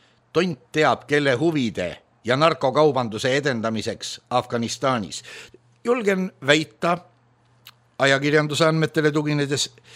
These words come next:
statistika andmetele tuginedes, et Afganistani heroiini tooraine toodang suureneb.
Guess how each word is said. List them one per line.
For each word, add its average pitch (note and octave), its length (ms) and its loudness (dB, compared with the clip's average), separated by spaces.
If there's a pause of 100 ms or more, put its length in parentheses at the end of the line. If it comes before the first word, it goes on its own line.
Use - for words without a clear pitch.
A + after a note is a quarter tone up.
(120)
statistika D#3 720 0
andmetele D#3+ 460 0
tuginedes, D3 680 -2 (360)
et G3 180 4
Afganistani G#3+ 960 0 (100)
heroiini F#3 440 2
tooraine B2+ 600 2
toodang F#3 520 0 (320)
suureneb. A#2 880 -2